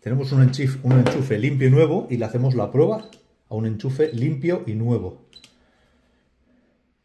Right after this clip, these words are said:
¿Vale?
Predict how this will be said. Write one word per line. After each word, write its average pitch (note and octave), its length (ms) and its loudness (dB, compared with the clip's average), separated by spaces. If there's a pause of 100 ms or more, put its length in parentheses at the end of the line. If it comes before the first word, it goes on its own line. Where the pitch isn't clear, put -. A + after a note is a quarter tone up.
(2500)
¿Vale? A2+ 380 -8